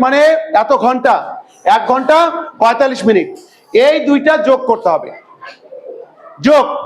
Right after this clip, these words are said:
উপরে এবং নিচে যা আছে সব যোগ করবা। যোগ করলে আমাদের আসে চোদ্দ কোলন পনেরো, অর্থাৎ চোদ্দটা পঁয়-, পনেরোই, পনেরো মিনিট। এখান থেকে দুপুর বারোটা বাদ দাও, দুপুর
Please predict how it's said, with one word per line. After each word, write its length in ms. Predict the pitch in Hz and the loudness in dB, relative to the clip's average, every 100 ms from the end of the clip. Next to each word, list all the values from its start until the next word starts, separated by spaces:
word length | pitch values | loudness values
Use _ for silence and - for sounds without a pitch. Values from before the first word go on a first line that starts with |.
| 233 | -2
উপরে 240 | 240 302 311 | 2 4 4
এবং 100 | 302 277 | 4 0
নিচে 200 | 254 254 285 233 | -2 0 0 2
যা 80 | 262 285 | 2 0
আছে 140 | 285 285 | -2 0
সব 120 | 277 294 294 | 2 2 -2
যোগ 100 | - 226 | 0 -2
করবা। 220 | 170 135 - _ _ - - 139 | -2 -4 -6 _ _ -20 -20 -2
যোগ 140 | 202 277 277 | 0 2 0
করলে 180 | 320 330 311 | 0 2 0
আমাদের 240 | 311 294 269 | 2 2 2
আসে 220 | 254 240 240 277 - - - 240 | 2 2 2 -2 -10 -12 -8 0
চোদ্দ 280 | 254 254 269 311 311 | 0 0 2 2 4
কোলন 240 | 269 294 294 | 2 2 0
পনেরো, 260 | 262 254 208 208 | 0 0 0 0
অর্থাৎ 240 | 208 277 - | 0 -2 2
চোদ্দটা 440 | 254 254 277 277 311 330 - | 0 2 0 2 2 2 0
পঁয়-, 280 | 233 240 - | 0 0 -2
পনেরোই, 380 | 233 254 262 175 - - _ _ | 0 2 2 0 -8 -20 _ _
পনেরো 280 | 202 254 262 196 196 | -2 0 0 0 -2
মিনিট। 240 | 220 175 - - - _ _ _ _ - | -2 -2 -8 -20 -20 _ _ _ _ -2
এখান 320 | 233 247 285 294 | 0 0 0 0
থেকে 160 | 302 311 | 0 0
দুপুর 260 | 277 - 269 233 | 0 0 2 2
বারোটা 300 | 233 240 269 226 | 0 0 0 0
বাদ 120 | 202 | -2
দাও, 140 | - - - - - _ _ _ _ _ | -4 -6 -8 -16 -16 _ _ _ _ _
দুপুর 440 | 143 233 240 294 | -2 -2 2 2